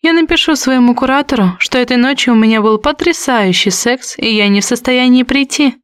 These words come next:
буркнула я и снова зарылась в одеяло.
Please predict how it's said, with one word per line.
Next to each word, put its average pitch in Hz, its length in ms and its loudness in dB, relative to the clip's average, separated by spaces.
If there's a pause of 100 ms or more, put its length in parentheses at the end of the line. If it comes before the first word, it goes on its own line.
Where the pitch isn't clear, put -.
(920)
буркнула 190 420 0
я 202 300 0 (120)
и 214 100 -2
снова 247 320 0
зарылась 202 440 2
в - 40 -4
одеяло. 180 640 2